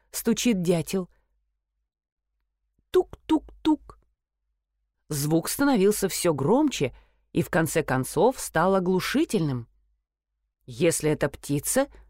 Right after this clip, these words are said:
то она размером со слона. Ряд кустов закончился, открылся большой белый дом со ставнями, выкрашенными в цвет неба. Входная дверь тоже оказалась синей. К ней была приставлена лестница,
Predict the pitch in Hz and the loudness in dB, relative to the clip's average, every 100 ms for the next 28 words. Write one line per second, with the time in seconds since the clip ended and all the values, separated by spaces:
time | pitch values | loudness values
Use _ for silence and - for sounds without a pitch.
0 | _ _ _ - 165 180 160 139 214 254 | _ _ _ -2 2 2 2 2 2 2
1 | 185 143 160 196 240 - 302 294 143 123 | 4 4 2 0 -2 0 2 2 0 -4
2 | _ _ _ _ _ _ _ _ _ _ | _ _ _ _ _ _ _ _ _ _
3 | _ _ _ 277 370 370 190 - 180 151 | _ _ _ 0 0 0 -2 0 -2 0
4 | 135 294 - 185 175 240 247 330 339 _ | 0 0 2 2 4 0 0 -4 -6 _
5 | _ _ _ - 254 - 269 254 254 202 | _ _ _ -2 -2 2 2 2 2 2
6 | 180 196 - 254 254 170 196 160 147 143 | 2 2 0 2 2 4 4 4 2 4
7 | 226 302 - 208 - 180 156 165 165 160 | 4 2 0 -2 -2 -2 0 2 2 -2
8 | - _ _ 139 156 143 196 - 277 285 | -6 _ _ -2 0 2 0 0 2 4
9 | 294 - - 127 185 165 135 131 151 - | 2 0 -2 -2 0 -2 -2 -4 -8 -12
10 | _ _ _ _ _ _ _ - 208 185 | _ _ _ _ _ _ _ 0 2 4
11 | 208 196 175 214 277 - 302 214 160 160 | 4 4 2 2 2 2 2 4 2 2
12 | 180 190 175 175 - - 180 151 131 - | 2 4 2 2 -2 0 0 0 -2 -10
13 | _ _ _ - 302 339 247 254 254 - | _ _ _ 0 4 4 6 4 4 2
14 | 240 - 233 233 220 226 277 294 214 - | 0 2 4 4 4 2 0 0 -2 0
15 | 190 | -2